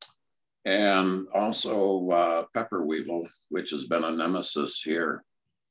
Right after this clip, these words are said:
uh, working on, um, the pepper crops. Uh, pepper weevil is a, is an invasive insect that's, uh, carried into the state,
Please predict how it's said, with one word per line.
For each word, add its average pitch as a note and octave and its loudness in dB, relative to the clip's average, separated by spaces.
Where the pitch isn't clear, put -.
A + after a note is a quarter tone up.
uh, E2 -4
working F2 -2
on, E2 -4
um, D#2 -6
the D#2 -4
pepper F2 -2
crops. - -2
Uh, D2 -4
pepper - 0
weevil E2+ 2
is D#2 -2
a, D2+ -2
is - 4
an C3 4
invasive A2+ 4
insect G2+ 4
that's, - -4
uh, G2 2
carried A2+ 0
into G2+ -2
the E2 -8
state, C#2 0